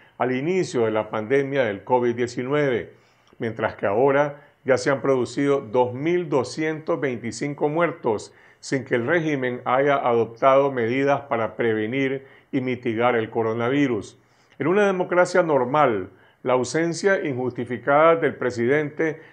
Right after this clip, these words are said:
sería objeto de una interpelación parlamentaria para hacer valer lo que dice la ley y la Constitución. Pero en una dictadura que abolió la autonomía de los poderes del Estado,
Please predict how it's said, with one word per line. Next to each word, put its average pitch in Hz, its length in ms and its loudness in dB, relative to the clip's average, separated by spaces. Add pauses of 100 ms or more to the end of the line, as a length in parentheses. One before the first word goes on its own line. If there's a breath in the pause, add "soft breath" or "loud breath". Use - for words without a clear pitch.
sería 139 380 0
objeto 160 500 0
de 127 160 0
una 156 400 0
interpelación 135 960 0
parlamentaria 117 960 -2 (280 loud breath)
para 101 160 0
hacer 131 260 0
valer 143 540 2
lo 123 180 -2
que 120 100 -2
dice 135 300 -2
la 135 140 2
ley 135 340 0
y 135 100 -4
la 123 160 -2
Constitución. 127 800 -2 (840 soft breath)
Pero 139 160 2
en 143 60 0
una 202 240 2
dictadura 139 920 4
que 127 100 -2
abolió 117 520 2
la 175 100 4
autonomía 131 720 0
de 127 160 -2
los 120 140 -2
poderes 127 400 0
del 135 140 0
Estado, 151 580 2